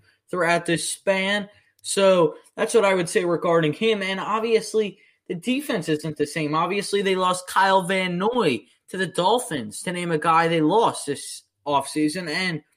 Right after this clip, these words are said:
they produce great players, the Patriots, but unfortunately, they just cannot keep them, as obviously there is a salary cap in football. That is much more of a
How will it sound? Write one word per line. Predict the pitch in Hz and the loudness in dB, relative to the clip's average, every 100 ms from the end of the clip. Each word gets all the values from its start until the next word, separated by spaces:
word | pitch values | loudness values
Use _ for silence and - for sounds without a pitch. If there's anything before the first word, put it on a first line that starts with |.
| _ _ - - - - - | _ _ -14 -14 -18 -20 -14
they | 151 220 220 | 0 4 4
produce | 214 208 - 254 - | 0 -4 0 -2 -2
great | - 185 190 - | -4 -2 -2 -2
players, | 185 220 254 | 0 2 2
the | 165 | -2
Patriots, | 151 156 156 160 - | 0 -2 -2 -8 -4
but | 170 160 | -4 -4
unfortunately, | 160 - 180 185 202 196 | -6 -6 -6 -6 -6 -4
they | 196 175 | -2 0
just | 165 165 - | -2 -2 -8
cannot | - 160 156 - | -8 -4 -4 -6
keep | 208 226 | -8 -4
them, | 165 147 147 _ _ | -4 -4 -8 _ _
as | - 165 | -4 0
obviously | 170 160 175 165 180 | 2 2 0 0 2
there | 160 170 | 4 2
is | 165 | 0
a | 160 | -4
salary | - 160 156 156 | -2 0 2 2
cap | 151 156 151 | 0 -2 -2
in | 147 | -4
football. | - 151 156 151 - _ - | -2 0 0 -4 -6 _ -4
That | 170 | 0
is | 170 165 | 0 -2
much | 170 170 | -4 -4
more | 170 170 160 | -4 0 0
of | 151 | 2
a | 160 156 147 | 2 4 2